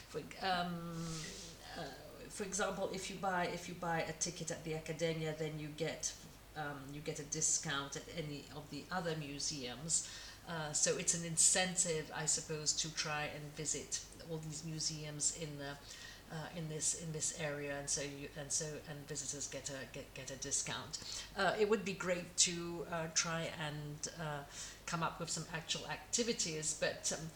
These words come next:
this is, this will be also four institutions working together, and that, that c-, c-, can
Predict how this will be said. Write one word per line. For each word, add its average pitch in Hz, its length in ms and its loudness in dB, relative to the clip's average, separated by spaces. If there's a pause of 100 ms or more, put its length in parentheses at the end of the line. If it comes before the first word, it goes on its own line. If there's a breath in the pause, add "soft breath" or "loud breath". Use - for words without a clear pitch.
(160 soft breath)
this 190 120 4
is, 196 300 0
this 185 160 6
will 180 80 -2
be 170 140 -2
also 175 240 2
four 170 340 -2
institutions 165 640 -2
working 156 320 -2
together, 165 420 2
and 151 140 -2
that, 135 160 -2 (420)
that - 260 -4
c-, - 80 -8 (140)
c-, - 140 -8
can 160 160 -4